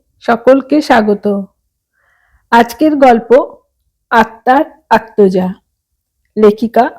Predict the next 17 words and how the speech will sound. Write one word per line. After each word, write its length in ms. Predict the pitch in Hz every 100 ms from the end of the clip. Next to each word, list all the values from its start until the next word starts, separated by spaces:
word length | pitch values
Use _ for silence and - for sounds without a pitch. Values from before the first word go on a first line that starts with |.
| _ _ _
পুষ্পিতা 580 | 262 254 - 240 254 262
ভৌমিক। 560 | 247 214 208 202 202 _ _ _ _ _ _ _ _ _ _ _ _ _ _ _ -
মেরি 400 | 269 285 302 311
ক্রিসমাস 640 | 311 254 240 240 233 233 -
তুতুল, 400 | 240 240 302 370 - _ _ _ _ _ _ _ _ _
তুমি 200 | 240 240
সারাদিন 600 | 233 254 254 269 302 320
ভালো 280 | 233 220 226
হয়ে 260 | 233 233 240
থাকবে 560 | - 220 214 277 359 - _ _ _ _
আর 180 | 226 220
বেশি 340 | 220 226 - 311
দুষ্টুমি 460 | 254 - 226 220
করবে 340 | 214 202 196 196
না 280 | 196 190 - 214
বুয়ার 280 | 214 196
সাথে। 440 | 196 208 202 202